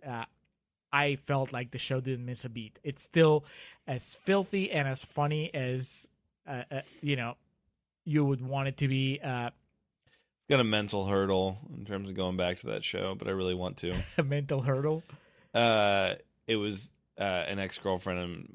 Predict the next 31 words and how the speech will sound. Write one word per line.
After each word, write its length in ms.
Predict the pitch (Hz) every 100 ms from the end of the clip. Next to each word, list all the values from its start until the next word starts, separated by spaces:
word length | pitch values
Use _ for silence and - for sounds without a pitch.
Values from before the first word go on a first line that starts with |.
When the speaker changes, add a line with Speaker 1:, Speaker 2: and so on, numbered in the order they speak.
| -
Speaker 2:
of, 160 | 90
of 60 | 90
mine 300 | 87 87 90
that 120 | 90
was 140 | 92
like 180 | 90 85
our 120 | 87
show. 400 | 80 - 76 - - _ _ -
Speaker 1:
Oh, 280 | 156 143 143
God. 220 | 143 156 - - _ 285 -
Dude, 240 | 226 220 -
is 120 | 214
that 120 | 415 381
really 200 | 311 247
a 60 | 170
thing? 320 | - 170 202
It's 180 | 220 -
never 180 | 262 214
happened 420 | 175 165 165 143
to 80 | 147
me, 180 | 139 139
but 260 | 127 143 143
Speaker 2:
Oh, 140 | 135 139
Speaker 1:
you're, 40 | 123
Speaker 2:
yeah. 140 | 120
Speaker 1:
you're 160 | 190 208
not 200 | 208 196
the 60 | 170
first 340 | - 165 165
person 420 | - 160 143 156 139
that, 200 | 139